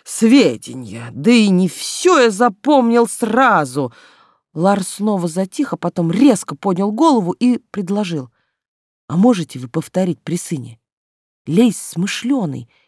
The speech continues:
и память у него хорошая. Я кликну". Нина повелительно кивнула.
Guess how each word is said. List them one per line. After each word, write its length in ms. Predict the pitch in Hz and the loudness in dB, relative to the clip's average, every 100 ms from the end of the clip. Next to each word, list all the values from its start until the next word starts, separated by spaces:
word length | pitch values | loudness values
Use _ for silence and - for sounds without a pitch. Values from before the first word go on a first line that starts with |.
| - | -10
и 100 | 185 | -4
память 460 | - 311 170 - | 0 2 0 -2
у 40 | 160 | -4
него 220 | 185 165 | -4 -6
хорошая. 580 | - 214 220 - - - _ - | -6 -4 -4 -6 -14 -20 _ -2
Я 140 | 262 | 0
кликну". 520 | 349 370 - 160 135 _ _ _ _ _ _ _ _ _ _ _ _ _ _ _ | 4 2 2 -4 -8 _ _ _ _ _ _ _ _ _ _ _ _ _ _ _
Нина 400 | 175 190 196 180 | -2 2 2 0
повелительно 640 | - 170 180 180 - 151 151 | -2 -2 -2 -2 -4 -6 -6
кивнула. 500 | 170 165 233 233 | -6 -6 -4 -6